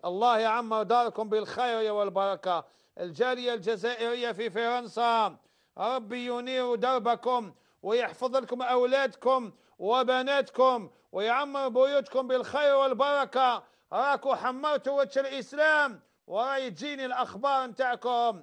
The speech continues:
أخبار بناء المساجد، أخبار بناء المدارس، أخبار رياض الأطفال،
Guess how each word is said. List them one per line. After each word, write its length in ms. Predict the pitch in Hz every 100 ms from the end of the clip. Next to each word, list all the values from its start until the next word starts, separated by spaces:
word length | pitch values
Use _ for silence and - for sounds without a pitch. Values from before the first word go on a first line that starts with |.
| -
أخبار 840 | 180 - 175 247 247 240 233 185 - _ -
بناء 360 | 170 208 220
المساجد، 840 | 202 196 190 - 214 202 160 180 123 _ _ -
أخبار 520 | 190 - 170 262 254
بناء 420 | 190 233 240 247
المدارس، 800 | 233 220 220 208 240 233 214 - _ _ -
أخبار 560 | 202 - 190 277 262 254
رياض 380 | 254 269 254
الأطفال، 840 | 247 247 240 - 269 285 277 233